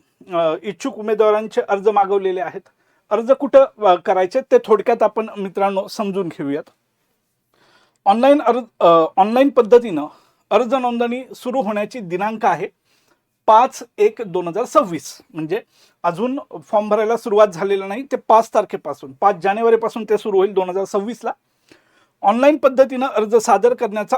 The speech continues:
अंतिम दिनांक आहे, जवळपास एक महिन्याचा त्यांनी आपल्याला वेळ दिलेला आहे,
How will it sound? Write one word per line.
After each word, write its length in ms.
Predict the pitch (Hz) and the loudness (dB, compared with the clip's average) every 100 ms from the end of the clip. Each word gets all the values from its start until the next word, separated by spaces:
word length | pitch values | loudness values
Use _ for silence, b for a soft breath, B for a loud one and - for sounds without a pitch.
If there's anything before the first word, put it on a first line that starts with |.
| - | -2
अंतिम 320 | 208 226 277 | -6 -4 -6
दिनांक 380 | 233 220 233 233 | -4 -4 -4 0
आहे, 240 | 208 170 165 _ _ _ - 190 | 2 0 -6 _ _ _ -4 4
जवळपास 380 | 214 214 220 - | 4 4 -2 -2
एक 200 | 226 208 | -4 -2
महिन्याचा 340 | 214 208 214 226 | -4 -4 -4 -6
त्यांनी 260 | 220 214 | -8 -6
आपल्याला 340 | 208 220 214 214 | -6 -4 -2 2
वेळ 200 | 202 214 | 4 4
दिलेला 360 | 208 208 190 | 2 0 2
आहे, 180 | 165 170 | 0 -4